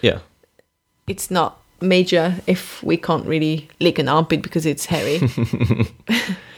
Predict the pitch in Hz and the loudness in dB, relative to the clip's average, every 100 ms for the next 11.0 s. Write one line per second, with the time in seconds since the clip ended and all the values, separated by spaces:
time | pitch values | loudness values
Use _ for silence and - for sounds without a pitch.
0 | - - 139 147 123 107 101 95 - 107 | -10 0 0 4 4 4 2 0 -4 0
1 | 101 107 98 - 95 87 - 92 87 87 | 2 2 0 2 4 4 2 2 4 2
2 | 82 85 - - - 90 87 85 85 85 | 0 -2 -8 -14 -2 0 2 2 2 2
3 | 82 82 - - 80 87 82 82 82 82 | 2 -2 -6 -6 -2 2 4 4 2 2
4 | 82 82 - - - _ _ - 87 85 | 0 -2 -8 -20 -20 _ _ -2 0 2
5 | 85 82 85 85 - 104 98 92 87 85 | 0 0 2 2 2 2 2 2 2 -2
6 | 85 95 95 90 85 85 - - 87 82 | -4 0 4 4 4 2 -2 0 2 4
7 | 87 87 85 - - 90 87 85 - 92 | 4 2 2 0 -4 -2 -2 -2 0 2
8 | 87 87 87 85 - 180 - - - 214 | 2 2 2 0 -6 -16 -18 -16 -6 -2
9 | 220 202 190 202 202 202 190 190 226 - | 0 -2 -2 -2 0 -2 -4 -6 -6 -8
10 | - - - 92 98 - _ _ - | -16 -2 0 0 -2 -16 _ _ -8